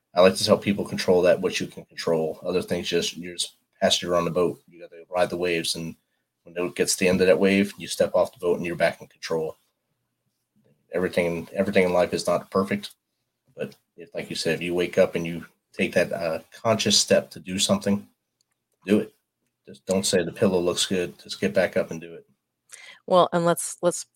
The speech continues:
Speaker 2: face the fact that no one's ever regretted a workout, ever.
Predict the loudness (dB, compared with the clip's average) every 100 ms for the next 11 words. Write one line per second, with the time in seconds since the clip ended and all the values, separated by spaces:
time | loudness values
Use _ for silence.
0 | 0 2 2 -2 2 2 4 0 0 0
1 | 2 2 4 4 4 2 2 2 0 -2
2 | 0 -2 -2 _ -2 0 -2